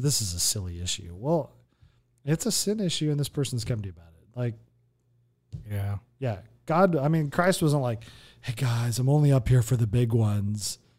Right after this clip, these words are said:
Speaker 1: You know, the, the sin of impatience and envy and gluttony. I'm not up here for that one. I'm up here for, you know, adultery and,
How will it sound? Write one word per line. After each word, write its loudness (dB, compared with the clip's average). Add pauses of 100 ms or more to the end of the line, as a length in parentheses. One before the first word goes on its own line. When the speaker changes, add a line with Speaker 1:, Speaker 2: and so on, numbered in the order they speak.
(420)
Speaker 1:
You -2
know, 2
the, -2
the -2
sin 4
of 2
impatience 2
and -2
envy 2
and -2
gluttony. 0 (420)
I'm 2
not 4
up 2
here 4
for -4
that -4
one. -10
I'm -2
up 0
here 2
for, 0 (420)
you -4
know, 0
adultery -4
and, -10